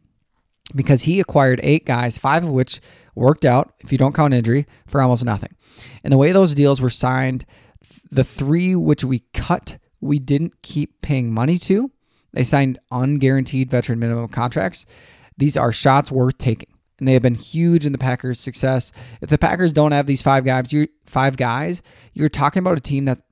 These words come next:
probably went ten and seven this season, all because you spent a total of about six million dollars more. And that's nothing in today's N-, N F L landscape.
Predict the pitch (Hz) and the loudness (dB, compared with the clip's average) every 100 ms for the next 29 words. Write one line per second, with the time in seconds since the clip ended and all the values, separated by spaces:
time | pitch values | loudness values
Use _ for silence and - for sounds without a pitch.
0 | _ _ - 151 151 214 226 220 165 175 | _ _ -8 -2 0 2 2 2 0 -2
1 | 175 - - _ _ - - 160 143 - | -4 -10 -20 _ _ -20 -4 -2 -2 -2
2 | 131 160 180 202 196 208 202 _ _ 165 | -2 0 -2 -2 -2 -2 -4 _ _ 0
3 | 165 165 147 151 - - 143 - - - | 0 0 0 -2 -4 -4 -4 -4 -14 -20
4 | _ - - 151 151 139 127 127 120 - | _ -2 2 4 6 4 2 -2 -2 -8
5 | - - 143 135 127 117 127 _ _ - | -10 -8 -4 -2 -2 -4 -10 _ _ -2
6 | 120 107 110 - _ 127 113 87 _ _ | 0 0 -6 -12 _ -8 -8 -10 _ _
7 | _ 127 135 127 123 113 113 - 120 - | _ -2 -2 -2 -4 -2 -6 -8 -8 -4
8 | 113 113 - 120 113 _ _ _ _ - | -4 -4 -6 -10 -10 _ _ _ _ -6
9 | 123 117 110 104 110 113 104 - - | -4 -2 -4 -6 -8 -8 -8 -12 -14